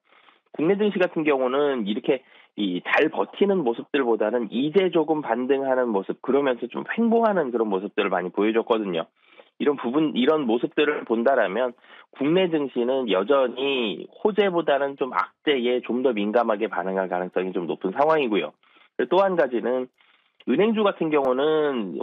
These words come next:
호실적이 나오면서 미국 증시에서 호실적이 나왔고 또 국내 증시에서도 호실적이 나올 가능성이 높고 그리고 연말이 다가오면서 다시 주저하는 제 기대감들 나오면서 주가가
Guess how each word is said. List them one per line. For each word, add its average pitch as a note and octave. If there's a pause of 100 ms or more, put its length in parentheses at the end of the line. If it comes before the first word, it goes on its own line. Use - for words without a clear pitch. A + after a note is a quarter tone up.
호실적이 D#3+
나오면서 G2
미국 G#2+
증시에서 A2
호실적이 B2
나왔고 F2+
또 G#2+
국내 A#2+
증시에서도 A2+
호실적이 E3
나올 G#2
가능성이 G#2+
높고 B2 (500)
그리고 G2+
연말이 A#2
다가오면서 A2
다시 -
주저하는 A2
제 -
기대감들 G#2
나오면서 F#2 (460)
주가가 B2+